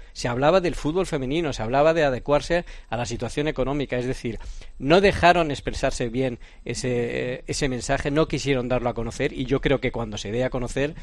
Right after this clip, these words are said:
eh, como muchos están haciendo ahora, porque al principio todo el mundo había enterrado a la Superliga, todo el mundo había enterrado esto,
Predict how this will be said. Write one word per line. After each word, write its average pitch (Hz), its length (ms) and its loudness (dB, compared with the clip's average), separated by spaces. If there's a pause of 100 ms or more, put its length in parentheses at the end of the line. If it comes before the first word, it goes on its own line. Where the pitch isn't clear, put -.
(320)
eh, 117 340 -8
como 123 220 -2
muchos 165 320 6
están 147 240 4
haciendo 139 340 0
ahora, 147 360 4
porque 120 200 -4
al 104 80 -2
principio 123 380 -4
todo 151 260 4
el 143 80 2
mundo 151 420 -2 (240)
había 135 280 4
enterrado 120 640 0 (240)
a - 160 -6
la 110 80 -4
Superliga, 143 560 0
todo 151 280 6
el 139 80 4
mundo 139 360 2
había 127 180 2
enterrado 120 420 0
esto, 156 360 -2